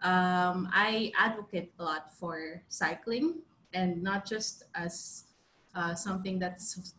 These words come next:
uh, for sport, but something that is really essential, especially now moving forward,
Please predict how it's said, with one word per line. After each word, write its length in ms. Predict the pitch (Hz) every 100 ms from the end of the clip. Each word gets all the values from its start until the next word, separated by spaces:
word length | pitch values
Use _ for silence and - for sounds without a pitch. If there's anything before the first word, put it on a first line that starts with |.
| -
uh, 220 | 180 170
for 200 | 170 175
sport, 580 | 180 - 175 175 208 - _ _ _ _ _
but 220 | 185 190 190
something 280 | 214 208
that 160 | 208 196
is 200 | 185 185
really 260 | 190 202 185
essential, 500 | - 170 175 175 151
especially 520 | - - 170 180 165
now 360 | 160 143 147 -
moving 320 | 185 175 180
forward, 480 | 180 160 156 156 156